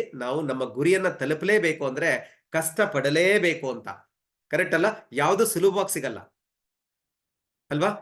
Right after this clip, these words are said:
ಈ ದೇವ್ರ ದರ್ಶನ ಮಾಡ್ಬೇಕು ಅಂದ್ರೆ ನಾವು ಕಷ್ಟಪಟ್ಕೊಂಡು ಹೋಗ್ಬೇಕು, ಅವಾಗ್ಲೇ ದರ್ಶನ ಆಗೋದು.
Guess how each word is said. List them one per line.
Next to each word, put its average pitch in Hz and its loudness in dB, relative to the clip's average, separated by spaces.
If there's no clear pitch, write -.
ಈ 135 -4
ದೇವ್ರ 180 4
ದರ್ಶನ 156 0
ಮಾಡ್ಬೇಕು 156 0
ಅಂದ್ರೆ 185 -2
ನಾವು 151 -6
ಕಷ್ಟಪಟ್ಕೊಂಡು 165 -4
ಹೋಗ್ಬೇಕು, 160 0
ಅವಾಗ್ಲೇ 156 2
ದರ್ಶನ 147 -4
ಆಗೋದು. 113 -6